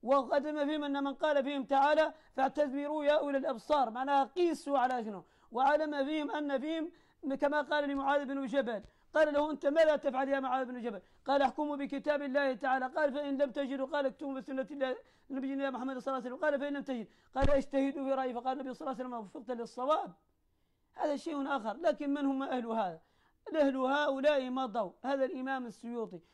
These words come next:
وهذا الإمام القرافي، وهذا الإمام الحطاب، وهذا الإمام السبكي، وهذا الإمام البصيري، وهذا الإمام الجزولي، وهذا الإمام القاري، وهذا ابن حجر الهيتمي، توات-، تواتروا على هذا وكفون المؤونة.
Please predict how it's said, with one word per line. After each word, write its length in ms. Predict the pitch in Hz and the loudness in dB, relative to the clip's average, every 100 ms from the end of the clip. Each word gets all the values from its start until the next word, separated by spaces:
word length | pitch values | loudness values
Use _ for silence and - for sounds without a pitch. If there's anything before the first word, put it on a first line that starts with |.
| _ | _
وهذا 280 | - 277 277 | -2 2 2
الإمام 440 | 269 262 262 269 247 | 2 -2 -2 -2 -4
القرافي، 600 | 226 254 254 247 202 180 _ _ | -6 -4 2 2 0 -10 _ _
وهذا 300 | 233 277 277 | 0 2 2
الإمام 400 | 285 262 269 269 | 0 -4 -2 -4
الحطاب، 580 | 247 247 247 - 262 180 - _ - | -4 -6 -4 0 0 0 -6 _ -2
وهذا 260 | 254 277 | 2 4
الإمام 400 | 269 269 269 269 | 2 0 -2 -2
السبكي، 560 | 254 - 277 - 240 185 _ _ | -6 -8 -10 -6 -8 -10 _ _
وهذا 260 | 240 277 269 | 0 2 2
الإمام 400 | 277 269 277 269 | 0 -2 -2 -4
البصيري، 580 | 247 254 - 262 220 180 _ - | -4 -6 0 0 0 -10 _ -2
وهذا 300 | 247 294 277 | 2 4 2
الإمام 380 | 269 269 277 | 0 -2 -4
الجزولي، 600 | 262 220 262 233 262 208 - _ - | -4 -4 -4 -4 -6 -8 -14 _ -2
وهذا 300 | 254 285 277 | 2 6 6
الإمام 380 | 269 269 277 269 | 4 2 0 0
القاري، 440 | 254 277 285 254 | -2 0 2 0
وهذا 260 | 240 254 277 | 0 4 4
ابن 180 | 269 254 | 4 -2
حجر 280 | 269 269 | -2 0
الهيتمي، 580 | 254 254 262 269 247 202 - _ - | -2 -2 0 -2 -2 -8 -14 _ -8
توات-، 600 | 247 262 262 247 240 - | -2 0 0 -2 -8 -4
تواتروا 520 | 262 269 262 247 254 | 0 0 0 -4 -2
على 180 | 247 247 | -2 -2
هذا 200 | 247 247 | -2 -2
وكفون 460 | 247 240 247 254 | -2 -4 -4 -2
المؤونة. 480 | 254 240 320 269 277 | -2 -6 -6 -4 -4